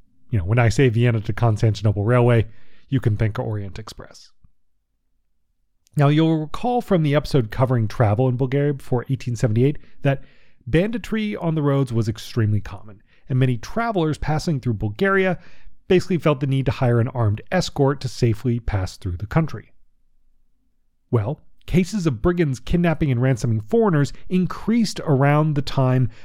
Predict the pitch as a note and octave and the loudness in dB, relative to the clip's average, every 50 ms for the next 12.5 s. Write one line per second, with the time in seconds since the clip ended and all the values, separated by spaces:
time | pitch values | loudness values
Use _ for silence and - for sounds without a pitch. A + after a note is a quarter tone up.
0 | - - B2 B2+ B2 A2 G2 G2 C#3 C#3 C3+ C#3 B2 A#2+ A#2+ A#2+ A2 G#2 - - | -8 -4 0 0 0 0 0 0 -2 -2 -2 -4 -4 -2 -2 -2 -4 -6 -8 -4
1 | - A#2+ G#2 G#2 A2 G2+ - B2 A2 G#2 G#2 G2+ F2+ G2+ G#2+ G#2 - - - B2+ | -2 -2 0 0 0 0 0 0 2 2 2 2 2 0 0 -2 -2 0 0 0
2 | G#2 G#2 G#2+ G#2+ - G2 - - G#2+ A2+ A#2 A#2+ B2+ - - B2 A#2 G#2+ G2 A2 | 0 0 -6 -12 -16 -16 -16 -16 -16 -14 -10 -10 -4 0 2 2 2 2 0 -2
3 | G2+ G2 - - - - - - - - - D3 C#3+ C#3 A2+ - - - - - | -2 -4 -4 -10 -14 -14 -14 -16 -8 -2 2 2 4 2 2 -2 -6 -10 -12 -12
4 | - - A#2+ G2+ A2 A2 - - D3+ C#3 D3 D#3 C#3 B2+ - - C#3+ C3 C3 C3 | -10 -8 -6 -6 -6 -4 0 0 0 2 2 2 2 2 2 2 2 4 4 4
5 | B2+ B2+ C3 C3 B2 A2+ A2 E2 G2+ A#2+ - - - - - - - - - - | 2 2 2 2 2 4 4 4 2 2 0 -2 -8 -10 -12 -16 -16 -16 -18 -12
6 | - C3+ C3 C#3+ C#3+ C3+ A#2+ - - - - D#3+ D3 - C#3 A#2+ B2+ A#2+ A2+ A#2 | -6 -2 0 2 2 2 0 -4 -8 -4 -2 0 2 2 4 4 4 4 4 2
7 | - - D#3 A#2+ G#2+ G#2+ A#2+ A2+ G#2+ - B2 G#2 G2+ G#2+ G#2+ A2 A2+ A2 A2 A2 | 2 2 0 0 2 2 2 2 2 2 0 0 0 0 0 0 0 0 0 0
8 | - - A#2 A2 G#2 G#2 - - G2+ - A2+ G#2+ G#2+ G#2+ F#2+ G2+ G#2 - - A#2 | 2 2 4 4 4 2 0 -2 -4 -2 0 0 0 0 -2 -2 -4 -2 0 0
9 | G#2+ G#2 G2+ G#2 G2+ G2+ G#2 - - G#3 G3 F#3 F3+ E3+ - - - - A#2+ - | 2 2 0 0 0 -2 -2 0 2 2 2 2 0 -2 -4 -4 -2 -2 -2 0
10 | - G#2 F2+ F#2 A2+ G#2+ A2 - - - - - - - - - _ _ _ _ | -2 -4 -2 0 0 0 -2 -4 -6 -12 -14 -18 -20 -20 -20 -20 _ _ _ _
11 | _ _ _ _ _ _ _ _ _ _ _ - - - D#3 G#3 - - - F3 | _ _ _ _ _ _ _ _ _ _ _ -20 -6 0 0 0 0 0 0 0
12 | D#3 D3+ D3 C#3+ - - A#2+ A#2 A2+ A#2 | 0 0 0 -2 -4 -4 -4 -4 -4 -6